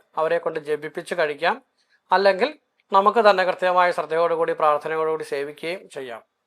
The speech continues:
ഉപാസകരായിരിക്കുന്ന വ്യക്തികളെ കൊണ്ട് നെയ്യ് ജപിച്ച് കഴിച്ചാൽ അതിന് കൂടുതൽ പ്രാധാന്യമുണ്ട്. അപ്പം നമ്മളിൽ ഏതെങ്കിലും രീതിയിലുള്ള നെഗറ്റീവ് ഊർജ്ജങ്ങൾ കിടപ്പുണ്ടെങ്കിൽ,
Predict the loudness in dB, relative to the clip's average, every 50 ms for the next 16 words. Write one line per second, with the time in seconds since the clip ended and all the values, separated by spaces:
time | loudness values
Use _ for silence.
0 | _ _ _ _ _ _ _ _ 4 8 8 8 8 8 6 8 8 10 8 8
1 | 6 4 2 2 2 2 0 0 -4 -8 -6 -4 -2 0 2 2 2 2 2 0
2 | 2 2 2 2 0 -6 -8 -8 -4 -4 -4 -4 -4 -6 -6 -4 2 4 4 4
3 | 2 0 -2 0 0 0 -2 -2 -6 -6 -6 -6 -4 -2 -2 -2 0 2 2 0
4 | 0 0 -4 -4 -4 -8 -10 -10 -12 -14 -14 -18 -20 _ _ _ _ _ _ _
5 | _ _ _ _ _ -4 0 2 2 4 6 6 6 8 8 6 4 2 0 0
6 | 0 0 2 2 2 2 2 2 0 0 -2 0 0 0 2 2 0 2 0 0
7 | 2 2 0 0 0 -2 -2 -4 -6 -6 -8 -12 -12 -16 -18